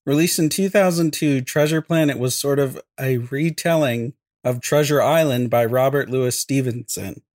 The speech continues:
And I say a sort of retelling because the movie is set in outer space, complete with cyborg pirates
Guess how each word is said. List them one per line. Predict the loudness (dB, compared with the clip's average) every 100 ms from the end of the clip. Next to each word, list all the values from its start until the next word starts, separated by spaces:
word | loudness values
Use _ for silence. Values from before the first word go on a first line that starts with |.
| _ _ _ 0
And | 2
I | 2
say | 2 2 2
a |
sort | 2 2 4 4
of | 2
retelling | 2 2 2 4 4
because | 2 0 0 0
the | 2
movie | 4 4 2
is | 2 0
set | 0 0 0
in | 0
outer | 2 2 0
space, | -2 0 0 0 -6
complete | -2 -2 0 0
with | 0 -2
cyborg | 2 2 4 2 0
pirates | 0 2 4 2 -2 -10 -12